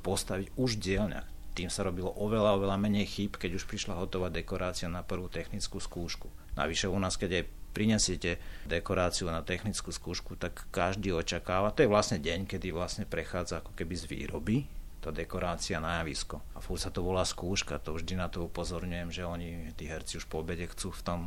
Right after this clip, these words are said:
skúšať a aby všetko fungovalo. Vy máte na to dva mesiace, ja mám na to deň. Vy tu, my to musíme zladiť, tú mašinu, ponastavovať tie kolečka, aby to fakt šlo, fungovalo ako hodinky. Takže je to pekná robota, zaujímavá. Tam, kde tie dielne nie sú,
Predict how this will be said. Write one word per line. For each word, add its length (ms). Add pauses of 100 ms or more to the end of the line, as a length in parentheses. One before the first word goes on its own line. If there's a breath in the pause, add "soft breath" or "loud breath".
(100)
skúšať 480
a 240
aby 80
všetko 320
fungovalo. 720
Vy 80
máte 320
na 160
to 80
dva 160
mesiace, 560
ja 80
mám 100
na 140
to 160
deň. 400
Vy 160
tu, 160
my 160
to 80
musíme 400
zladiť, 400
tú 80
mašinu, 480
ponastavovať 720
tie 160
kolečka, 480
aby 160
to 160
fakt 320
šlo, 160
fungovalo 480
ako 160
hodinky. 400 (320 loud breath)
Takže 560 (240)
je 160
to 160
pekná 400
robota, 400
zaujímavá. 960
Tam, 240
kde 80
tie 160
dielne 400
nie 240
sú, 400